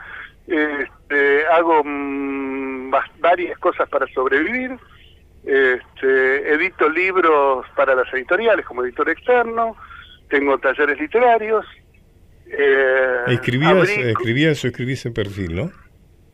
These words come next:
Speaker 1: Exactamente, escribo columnas en Perfil, solo una columna por semana.
Speaker 2: Exacto, los sábados.
Speaker 1: Eh, los sábados salen, sí.
Speaker 2: Muy
Speaker 1: Y
Speaker 2: bien.
Speaker 1: también, eh,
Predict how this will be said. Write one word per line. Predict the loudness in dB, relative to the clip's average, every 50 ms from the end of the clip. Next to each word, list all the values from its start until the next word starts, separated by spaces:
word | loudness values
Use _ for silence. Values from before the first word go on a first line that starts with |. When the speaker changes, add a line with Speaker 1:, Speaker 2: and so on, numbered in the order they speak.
| _ -20 _ -20 -20 -20 -20 -16 -6 -2
Speaker 1:
Exactamente, | -2 0 0 0 -2 0 2 0 2 0 -2
escribo | 0 2 2 2 2
columnas | 2 2 2 2 2 2 0 -2 -2
en | -2 -2
Perfil, | -2 -2 -2 -2 -6 -6 -2
solo | 0 2 2 4 2
una | 2 0 -2 -2
columna | -2 -4 -4 0 0 0
por | -2 -2 -8 -4
semana. | -2 0 2 2 2 2 0 -2 -4 -8 -16 -12
Speaker 2:
Exacto, | -12 -8 -4 -2 -2 -2 -2 -4 -8 -10 -10 -10 _ _ _ -20 -20 -16 -10
los | -8 -8 -4
sábados. | -2 0 2 2 2 2 0 -2 0 0
Speaker 1:
Eh, | 2 2 2 2 0 -6 _ _ _ _ -20 -20 -20 -20 -20 -16 -6 0
los | 2 2 2 0 -2 -12 -4 0
sábados | 2 4 6 6 4 4 2 2
salen, | 0 0 2 2 0 -4 -4 -4
sí. | -4 -4 -4 -6 _ _ -20 -20
Speaker 2:
Muy | -14 -10 -8 -6
Speaker 1:
Y | -4 -4
Speaker 2:
bien. | -4 -4 0
Speaker 1:
también, | 2 2 2 2 0 2 2 2 2 2 2 2
eh, | 4 4 4 4 4 4 4 4 4 2